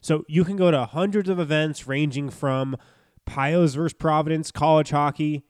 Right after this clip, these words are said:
here at D U, concerts like Gucci Mane, Boogie T, go to Avalanche versus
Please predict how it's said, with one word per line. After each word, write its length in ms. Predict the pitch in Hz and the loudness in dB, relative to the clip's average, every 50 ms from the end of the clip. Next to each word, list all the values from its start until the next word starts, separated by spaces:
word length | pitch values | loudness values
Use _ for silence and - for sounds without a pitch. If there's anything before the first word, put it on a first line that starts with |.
| _ | _
here 260 | _ - - 151 156 156 | _ -4 -2 0 0 0
at 180 | 151 127 110 | 0 -4 -4
D 100 | - 147 147 147 139 139 | -2 0 2 2 2 2
U, 280 | 143 147 151 151 147 - _ _ _ _ _ _ | 2 2 2 0 -2 -6 _ _ _ _ _ _
concerts 640 | - - 170 156 151 147 139 - 160 156 151 143 - | -4 -2 0 0 0 -2 -2 -2 0 0 0 -2 -2
like 240 | 147 131 120 113 - | -4 -4 -4 -4 -4
Gucci 340 | 135 156 160 - - 160 147 | -4 -4 -2 0 0 0 0
Mane, 460 | 147 143 147 147 147 147 147 143 131 - _ _ _ - | 0 0 0 -2 -2 -2 -4 -6 -8 -12 _ _ _ -4
Boogie 360 | 120 143 160 143 143 156 147 | 0 0 0 2 0 -4 -6
T, 440 | - - 151 143 143 143 147 143 135 _ _ _ _ _ _ | -6 -6 -4 -2 -2 -2 -2 -4 -6 _ _ _ _ _ _
go 80 | 156 147 | -6 -6
to 180 | 135 131 - | -6 -6 -4
Avalanche 800 | 139 139 151 151 160 160 160 156 151 151 151 135 - - - - _ _ _ _ | -2 0 0 0 0 0 0 0 0 -2 -4 -6 -8 -12 -14 -16 _ _ _ _
versus 500 | - 135 131 151 151 156 151 - - - | -12 -6 -4 -2 0 0 -2 -4 -6 -12